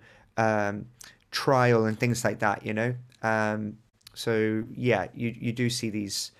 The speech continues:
parallels, and I, I think that's a, is a deliberate parallel. E-, the acts that they do, the things that they do, the sorts of miracles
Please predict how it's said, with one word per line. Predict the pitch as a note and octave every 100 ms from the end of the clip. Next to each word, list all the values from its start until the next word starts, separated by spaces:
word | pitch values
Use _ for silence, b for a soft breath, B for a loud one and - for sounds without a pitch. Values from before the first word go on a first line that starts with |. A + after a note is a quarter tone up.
| b b _
parallels, | - A2+ G#2 G2+ G2+ A2+
and | A2
I, | -
I | A2
think | A2+ -
that's | F#2+ -
a, | -
is | G#2 G#2+
a |
deliberate | - G2+ - -
parallel. | G#2 G2+ G2+
E-, | - C#3 -
the | B2 B2+
acts | B2+ B2 -
that | B2 -
they | A2+
do, | - A2
the | G#2
things | - B2 A#2+
that | -
they | A2 G#2+
do, | A#2+ A2 G#2+ B -
the | B2+
sorts | B2 - C#3 - -
of | A#2+
miracles | A#2 A#2+ A#2+ A#2+ G2+ G#2 F#2+